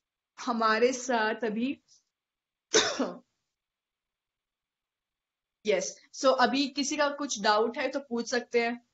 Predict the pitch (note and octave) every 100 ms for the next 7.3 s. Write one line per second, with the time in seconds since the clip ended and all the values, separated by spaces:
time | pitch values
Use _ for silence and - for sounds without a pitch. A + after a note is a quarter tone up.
0 | - A#3 A3+ A3 G#3+ B3 A#3+ A#3 A#3 A3
1 | - A3 G#3+ G#3+ - G3+ G#3 G#3 G3+ _
2 | _ _ _ _ _ - F4+ - B3+ -
3 | D#4 D4 C#4+ B3 C#4 B3+ A3+ A3+ A3+ A#3
4 | A#3+ A#3 A#3+ A#3+ A#3+ A#3 - B3+ A3 G#3+
5 | A#3+ - A#3+ A3+ - A#3 A3 A3 G3+ G#3+
6 | G#3+ A3+ G#3+ A3+ A3+ A3 A#3+ A#3 A3 A3+
7 | G#3 - G#3+